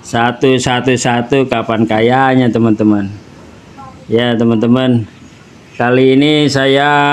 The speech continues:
mau O T W nih. Saya mau, di depan saya ini ada Plaza Senayan nih. Kita coba masuk, teman-teman, ya. Saya udah lama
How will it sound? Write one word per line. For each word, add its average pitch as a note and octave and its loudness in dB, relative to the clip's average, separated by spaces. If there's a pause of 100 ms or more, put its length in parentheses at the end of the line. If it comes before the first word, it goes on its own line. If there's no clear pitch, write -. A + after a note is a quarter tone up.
(720)
mau B2+ 2 (1500)
O - -14
T - -8
W A#2 2
nih. G#2+ -4
Saya B2 0
mau, A2 0
di G#2+ -4
depan G#2+ -4
saya A2+ 0
ini C3 2 (800)
ada A2+ 0
Plaza A2 -2
Senayan A#2+ 0
nih. F#2+ -6 (560)
Kita A2 -4
coba A2+ -2
masuk, A2+ -2
teman-teman, A2+ 0
ya. A2+ 0 (1500)
Saya B2 0
udah B2 0
lama B2+ 0